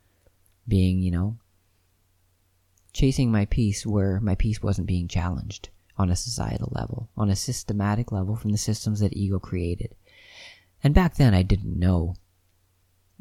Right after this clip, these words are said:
that I'd be able to cope. I didn't know that I would succeed. But I knew that if I could be that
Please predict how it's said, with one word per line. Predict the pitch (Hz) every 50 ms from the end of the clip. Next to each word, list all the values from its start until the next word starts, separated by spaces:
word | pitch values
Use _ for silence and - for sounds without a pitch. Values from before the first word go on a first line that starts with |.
| - _ _ _ -
that | 101 101 87
I'd | 92 90 90 85 85 - - - - - -
be | - 90
able | 87 85
to | 87 -
cope. | - - 131 135 170 - - - - - - -
I | 113 110
didn't | 113 101 104 95
know | 95 90 90
that | 92 87
I | 87 87
would | 87 101 107
succeed. | - - - - - - 147 160 147 - - - - - - _ _ _ _ _ _ _ _ _ _ _ _ _ _ _ _ _ _ _ _ _ _ _ _ _ _ _ _ -
But | 110 - -
I | 107 101
knew | 98 104 120 131 131 120 104 92 98 101
that | - 104 -
if | - - - -
I | - 98 98 98
could | - 110 92 92 95 -
be | 101 104 110 117 127 117
that | 113 110 104 95 85 - - -